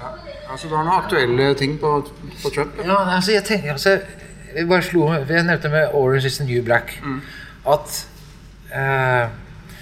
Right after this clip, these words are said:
Speaker 2: jeg tenker på de som da jobber i Det hvite hus. De har nå da hatt en svart familie der i åtte år, som er høflige, hyggelige, eh, f-, f-, flotte mennesker da, som skal flytte ut.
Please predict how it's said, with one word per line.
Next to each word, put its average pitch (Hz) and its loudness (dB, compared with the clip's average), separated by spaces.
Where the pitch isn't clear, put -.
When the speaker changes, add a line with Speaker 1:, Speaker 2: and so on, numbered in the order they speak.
Speaker 2:
jeg 135 -16
tenker 170 -2
på - 2
de 151 0
som 160 -6
da 151 0
jobber 165 -4
i - -6
Det 147 -6
hvite 131 -4
hus. - -4
De 131 0
har 147 6
nå 135 4
da 131 4
hatt - -12
en 143 -10
svart - -2
familie 110 0
der 127 4
i 123 0
åtte 127 -4
år, 151 2
som 123 -4
er 135 2
høflige, 131 0
hyggelige, 123 -2
eh, 120 -8
f-, 131 -12
f-, 143 -8
flotte 185 -2
mennesker 160 -2
da, 180 -6
som - -10
skal - -8
flytte - -8
ut. 175 -6